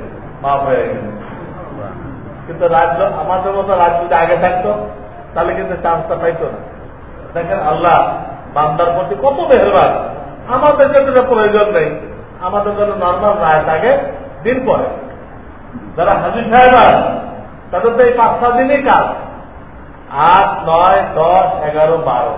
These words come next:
এই পাঁচটা দিন হল হজ। এখানে একটা জিনিস ছুটে গেলে হয় হজ বাতিল হয়ে যায়, না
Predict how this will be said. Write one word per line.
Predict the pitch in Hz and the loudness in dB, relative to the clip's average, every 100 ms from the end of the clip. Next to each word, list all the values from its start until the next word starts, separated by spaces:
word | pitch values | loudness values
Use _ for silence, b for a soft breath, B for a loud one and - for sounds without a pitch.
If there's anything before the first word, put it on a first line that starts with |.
| - - - - | -10 -14 -16 -14
এই | 214 | -6
পাঁচটা | 214 208 233 233 | -2 -2 0 0
দিন | 277 | 2
হল | 294 285 | 4 6
হজ। | - 277 - - - - - - - - - - - - - - - - - - - | 6 8 6 4 -2 -8 -12 -14 -16 -16 -18 -18 -18 -20 -20 -18 -18 -18 -20 -18 -8
এখানে | 202 247 269 | -2 2 4
একটা | 262 254 | 4 4
জিনিস | 254 254 262 | 4 2 -2
ছুটে | 262 262 262 | -4 0 4
গেলে | 254 247 202 156 - - - | 6 8 6 4 0 -6 -4
হয় | 185 214 | 2 4
হজ | 214 247 - | 4 4 4
বাতিল | 220 220 254 208 | 4 4 0 2
হয়ে | 233 226 | 2 4
যায়, | 226 180 - - - - - - - - - - - - - - - - | 4 4 0 -4 -12 -14 -16 -16 -16 -16 -16 -18 -18 -18 -18 -18 -18 -6
না | 185 | 2